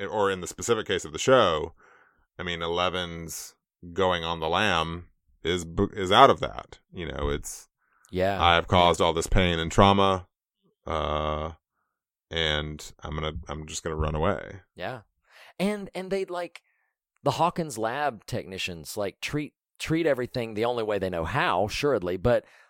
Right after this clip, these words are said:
Speaker 2: like, they just, they just sort of try to cauterize the whole thing. They
Speaker 1: Right.
Speaker 2: just sort of try to burn, burn it all away, like, uh, you know,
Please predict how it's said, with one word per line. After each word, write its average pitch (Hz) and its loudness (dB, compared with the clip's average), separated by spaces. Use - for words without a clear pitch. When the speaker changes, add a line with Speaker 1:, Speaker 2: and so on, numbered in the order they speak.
Speaker 2:
like, 120 -2
they 131 -2
just, 143 -8
they 120 -2
just 131 -4
sort 156 0
of 143 -2
try 156 0
to 135 2
cauterize 117 4
the 101 -4
whole 92 -2
thing. 85 -8
They - 0
Speaker 1:
Right. 80 4
Speaker 2:
just 80 2
sort 127 2
of 104 -12
try 120 2
to 104 2
burn, 110 2
burn 139 2
it 156 0
all 131 4
away, 85 0
like, 85 -6
uh, 95 -4
you 98 -4
know, 98 0